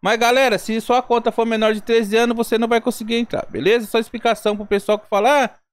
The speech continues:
não tá disponível." É isso, galera. Se sua conta for menor de treze anos, você não consegue entrar no mapa, beleza? Então vamos lá entrar no mapa.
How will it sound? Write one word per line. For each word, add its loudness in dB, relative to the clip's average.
não -6
tá 0
disponível." -2
É 4
isso, 0
galera. 2
Se -16
sua 0
conta -2
for -4
menor -2
de -12
treze 0
anos, -2
você -4
não -6
consegue -6
entrar -4
no -6
mapa, -8
beleza? 0
Então 0
vamos 0
lá 2
entrar -2
no -4
mapa. -2